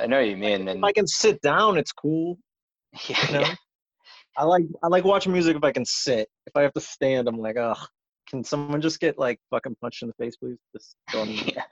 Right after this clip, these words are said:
Speaker 2: there's some energy in this room,
Speaker 1: Yeah,
Speaker 2: please."
Speaker 1: well, we're, we're talking about that before, of, like, there's way too many bands that they just look like they're bored when they play.
Speaker 2: Yeah.
Speaker 1: And, and the show is boring, and it's like, "Why the fuck am I here?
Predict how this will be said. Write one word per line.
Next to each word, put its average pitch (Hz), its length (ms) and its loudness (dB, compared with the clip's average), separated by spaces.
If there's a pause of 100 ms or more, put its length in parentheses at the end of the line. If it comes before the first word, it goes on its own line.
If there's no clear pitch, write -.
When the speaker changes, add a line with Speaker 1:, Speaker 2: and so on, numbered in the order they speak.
(880)
Speaker 2:
there's 123 120 -8
some 120 220 -4
energy 123 480 -2
in 123 100 0
this 120 180 -2
room, 127 380 -4 (140)
Speaker 1:
Yeah, 123 180 6
Speaker 2:
please." 117 100 2
Speaker 1:
well, 139 140 4
we're, 226 280 4 (200)
we're 214 140 4
talking 147 340 2
about 110 240 4
that 101 220 0
before, 104 480 2
of, 95 100 -6
like, 92 280 -2 (800)
there's 113 140 -18
way 156 220 4
too 170 160 -2
many 143 240 2
bands 113 640 0
that 95 460 2 (320)
they 104 140 -6
just 104 380 -10 (220)
look 117 260 -4
like 107 160 2
they're 98 180 -8
bored 107 400 -2 (240)
when 104 100 -18
they 95 120 -12
play. 95 420 -8 (460)
Speaker 2:
Yeah. 156 220 2
Speaker 1:
And, 95 220 -8 (360)
and 127 160 -4
the 113 60 -4
show 101 320 2
is 107 140 -2
boring, 120 640 -4
and 104 100 -6
it's 104 100 -10
like, 104 140 -4
"Why 107 140 4
the 120 80 -4
fuck - 280 -4
am 113 80 -8
I 95 80 -4
here? 104 360 -10